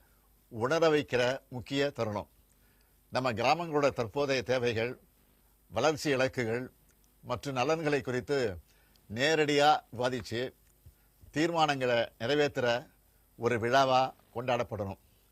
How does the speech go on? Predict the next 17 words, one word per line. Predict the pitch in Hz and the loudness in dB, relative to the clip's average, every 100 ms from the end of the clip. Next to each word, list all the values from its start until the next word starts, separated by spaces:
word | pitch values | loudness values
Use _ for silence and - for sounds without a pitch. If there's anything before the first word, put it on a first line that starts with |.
| _ _ _ _ | _ _ _ _
நம்ம | 127 135 123 | -4 -2 0
திராவிட | 123 160 175 | 2 2 2
மாடல் | 175 151 139 | 2 2 0
அரசு | 123 123 135 123 95 104 - _ _ _ | -2 -4 -2 -2 -6 -12 -20 _ _ _
சமூக | - - 139 165 147 | -8 -4 -2 0 0
நீதி, | 131 127 127 139 - _ _ _ _ - | 0 -2 -4 -6 -12 _ _ _ _ -6
சமத்துவத்தை | 147 165 165 143 131 | -2 0 0 2 0
நிலைநாட்ட | 120 135 135 123 151 139 98 - _ _ _ _ | 0 0 0 0 0 0 -2 -8 _ _ _ _
சுயமரியாதை | - - 139 156 156 143 131 127 110 - | -16 -2 2 4 4 4 4 2 -2 -4
அடிப்படையிலான | 123 131 147 135 127 120 110 92 - _ _ _ _ | -6 -2 0 2 2 0 0 -6 -10 _ _ _ _
சமூகத்தை | - 123 147 139 139 131 | -8 -4 0 0 0 -2
உருவாக்கி | 117 127 120 - | -2 0 -2 -2
வருது. | 107 107 101 - - _ _ _ _ _ - | -6 -6 -8 -12 -20 _ _ _ _ _ -2
இதோட | 135 147 | 2 4
ஒரு | 135 120 | 2 0
பகுதியாத்தான் | 123 143 143 123 113 139 113 85 _ _ _ _ _ | -2 0 2 0 0 -4 -4 -8 _ _ _ _ _
குடியிருப்புகள், | 139 160 151 131 131 104 123 135 | -2 0 0 -2 -4 -4 -4 -6